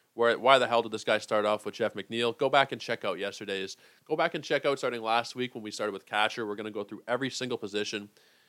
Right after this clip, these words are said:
Catcher with just two shows. Everything else will be at least three.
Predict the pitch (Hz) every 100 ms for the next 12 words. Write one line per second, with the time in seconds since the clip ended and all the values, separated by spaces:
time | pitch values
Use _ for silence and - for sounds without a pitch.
0 | _ - 139 139 135 120 117 - 135 -
1 | 120 117 113 117 110 107 107 101 95 98
2 | 101 - 92 98 98 98